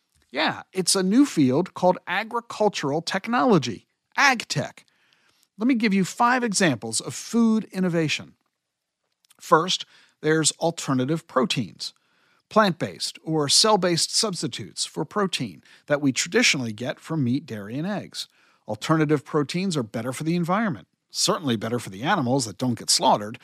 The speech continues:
and we get better nutrition to boot. You've already heard of Beyond Meat, Impossible Foods, Memphis Meats. Then there's vertical farming.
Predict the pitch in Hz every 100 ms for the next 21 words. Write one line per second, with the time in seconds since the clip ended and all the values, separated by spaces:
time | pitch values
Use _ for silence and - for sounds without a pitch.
0 | - - - 190 269 339 202 196 220 240
1 | - 269 226 220 240 392 - _ _ _
2 | _ _ 139 147 143 123 135 127 113 120
3 | 135 127 131 127 113 123 135 - 135 -
4 | 135 131 127 107 123 139 147 - 120 127
5 | - - - _ _ _ _ _ _ 160
6 | 214 208 131 185 202 214 - 226 220 110